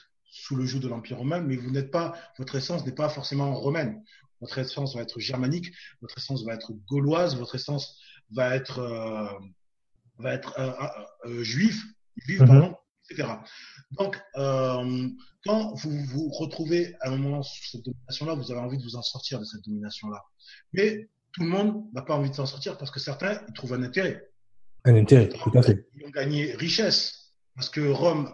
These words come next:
Speaker 1: a, comment dire, a approvisionné ces, ces terres-là, approvisionné ces régions-là, faisait des alliances avec certaines personnes qui justement étaient chargées de veiller à, au, au bon fonctionnement, à la bonne gouvernance de ces régions-là. Donc vous vous retrouvez à un moment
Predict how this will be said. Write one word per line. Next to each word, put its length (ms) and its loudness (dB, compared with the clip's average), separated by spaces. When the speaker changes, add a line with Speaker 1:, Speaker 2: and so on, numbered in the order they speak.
Speaker 1:
a, 540 0
comment 160 -14
dire, 200 -2
a 180 -4
approvisionné 680 0
ces, 240 -2
ces 180 -8
terres-là, 380 -2
approvisionné 320 -6
ces 120 -4
régions-là, 420 0
faisait 420 -4
des 180 0
alliances 400 0
avec 180 -6
certaines 280 -10
personnes 340 -4
qui 100 -8
justement 460 -4
étaient 560 -6
chargées 460 -2
de 320 -2
veiller 180 -2
à, 180 0
au, 140 -6
au 60 -6
bon 180 -4
fonctionnement, 520 -2
à 60 -8
la 120 2
bonne 220 0
gouvernance 540 0
de 60 -8
ces 160 -4
régions-là. 540 -4
Donc 160 0
vous 140 0
vous 360 -2
retrouvez 640 0
à 60 -2
un 20 -2
moment 400 -2